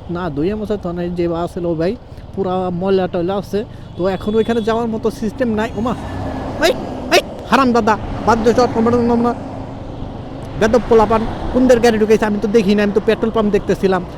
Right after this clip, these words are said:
থাপড় দিয়ে মনে আগে এলাই, এই মুহূর্তে আমার এলো বড় ভাই ডাইন দিয়ে ঢুকেছে, তো আমি তো ভয় পেয়ে গেছিলাম।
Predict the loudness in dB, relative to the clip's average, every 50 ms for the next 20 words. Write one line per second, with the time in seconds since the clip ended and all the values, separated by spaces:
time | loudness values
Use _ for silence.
0 | -6 0 0 0 2 0 0 4 4 4 4 4 0 2 2 2 2 4 4 4
1 | 4 4 2 0 -2 -6 -12 -12 -12 -12 -12 -14 -14 -14 -14 -14 -14 -14 -14 -14
2 | -14 -14 -14 -14 -14 -14 -12 -10 -4 0 0 2 2 2 2 2 2 2 2 0
3 | 0 2 2 2 2 2 2 0 2 2 2 2 2 2 2 0 0 2 2 2
4 | 2 2 2 0 0 0 -2 -2 -2 -4 -8 -14 -14 -14 -14 -14 -14 -12 -12 -12
5 | -12 -12 -14 -14 -14 -14 -14 -14 -14 -14 -14 -14 -14 -8 -2 0 2 2 2 0
6 | -4 -8 -12 -12 -12 -12 -12 -12 -12 -10 -4 -2 0 0 2 2 2 2 4 4
7 | 4 4 4 2 2 0 -2 -2 -2 0 0